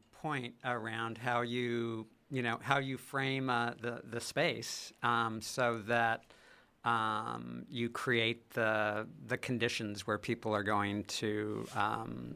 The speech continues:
feel like they can be a little vulnerable with each other. Um, and so it is very important to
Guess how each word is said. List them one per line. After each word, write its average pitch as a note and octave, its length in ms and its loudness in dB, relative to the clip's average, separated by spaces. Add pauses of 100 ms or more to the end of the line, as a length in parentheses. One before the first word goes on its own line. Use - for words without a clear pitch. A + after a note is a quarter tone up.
(100)
feel B2 340 4
like A#2 240 2
they B2 100 2
can A#2+ 180 -4
be A#2 100 2
a B2 60 4
little A#2 200 4
vulnerable G#2+ 680 0
with G#2+ 220 -6
each - 180 -8
other. G2 260 -8 (460)
Um, G#2 640 0
and A2 460 0
so A#2+ 320 2
it A#2 120 2
is C3 180 2
very A2+ 240 0
important A2 640 -4
to G#2+ 760 0